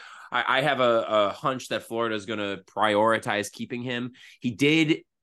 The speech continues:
take a little bit of a step back this past season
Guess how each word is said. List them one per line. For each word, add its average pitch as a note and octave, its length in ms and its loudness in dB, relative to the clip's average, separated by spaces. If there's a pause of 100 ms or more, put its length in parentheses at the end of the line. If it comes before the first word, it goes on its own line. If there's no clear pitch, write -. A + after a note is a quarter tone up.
(120)
take C#3+ 200 0
a A2 60 -2
little B2 260 4
bit C3 160 0
of B2 80 -2
a - 20 -8
step C3 320 -4
back G#2 320 -4
this G#2+ 140 -8
past G#2+ 340 -4
season C#3+ 540 -6